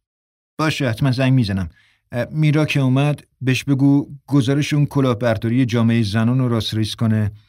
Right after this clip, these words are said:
اه، یکی دو روز دیگه هم می‌ریم برای چاپ.» «حتماً. راستی، سرت چی شد؟ باندپیچیش کو؟» «امروز صبح دکتر بازش کرد.» <laughs> «بدون اون سربند خیلی مضحک شدی.»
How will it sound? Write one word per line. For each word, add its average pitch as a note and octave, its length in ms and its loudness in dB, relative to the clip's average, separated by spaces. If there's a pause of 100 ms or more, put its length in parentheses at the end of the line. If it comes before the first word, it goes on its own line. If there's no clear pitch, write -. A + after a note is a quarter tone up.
(400)
اه، A#2 120 -6
یکی C3+ 220 0
دو C3+ 120 2
روز C#3+ 160 4
دیگه C3+ 240 0
هم C#3 80 4
می‌ریم C3 260 4
برای G#2+ 180 2
چاپ.» - 340 -10 (640)
«حتماً. C3 400 -6 (880)
راستی، C#3 680 -4 (440)
سرت G3 440 -4
چی B2 180 -6
شد؟ G#2+ 440 -6 (580)
باندپیچیش A2+ 720 -2
کو؟» B2 240 0 (800)
«امروز D3 300 0
صبح D#3+ 240 -2
دکتر C#3 220 0
بازش B2 400 -2
کرد.» - 260 -12 (640)
<laughs> - 760 -8
«بدون C3 360 2
اون C3 160 2
سربند A#2+ 680 0
خیلی D3 300 0
مضحک A2+ 480 0
شدی.» F2+ 460 -8